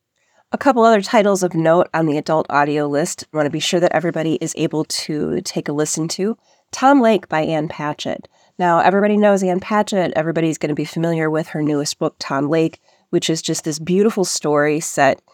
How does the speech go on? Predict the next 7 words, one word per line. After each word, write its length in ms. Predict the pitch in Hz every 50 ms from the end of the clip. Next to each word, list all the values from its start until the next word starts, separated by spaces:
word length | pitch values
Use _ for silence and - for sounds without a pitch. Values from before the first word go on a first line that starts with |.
| _ _ _ -
in 100 | 151 143
a 60 | 139
cherry 360 | - - - 220 202 202 190
orchard 520 | 160 170 170 165 165 - - 175 170 165 -
in 200 | - 147 151 156
northern 360 | 156 156 165 175 180 175 170
Michigan. 520 | 170 165 - - 160 165 160 160 156 170